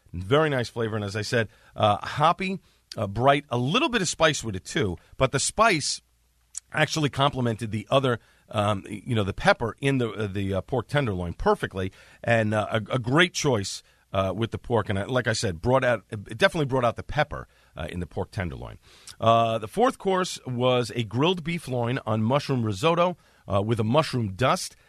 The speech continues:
and that was paired with Devil's Backbone's Black Lager. Uh, this is a German-style, uh, Schwarz beer.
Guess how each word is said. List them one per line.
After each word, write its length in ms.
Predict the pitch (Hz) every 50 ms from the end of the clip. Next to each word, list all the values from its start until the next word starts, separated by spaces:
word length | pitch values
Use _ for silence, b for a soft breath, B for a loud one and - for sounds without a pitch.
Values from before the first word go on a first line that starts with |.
| b b b
and 160 | - 104 117
that 120 | 151 202 -
was 120 | 208 -
paired 440 | - - 151 160 165 151 151 143 - _
with 300 | 120 120 123 127 117 - _ -
Devil's 260 | 117 131 135 135 110
Backbone's 520 | 101 127 127 123 _ 117 123 120 110 - - _
Black 340 | 98 104 113 110 113 - 101
Lager. 460 | 101 110 127 135 151 170 214 247 214 b b b b b b b -
Uh, 80 | 101
this 180 | 104 127 135 -
is 60 | 120
a 40 | 123
German-style, 800 | 104 98 120 135 143 151 147 135 - - 139 135 131 127 120 -
uh, 140 | - 107 101
Schwarz 400 | - - - 139 147 180 - -
beer. 300 | - 175 180 196 214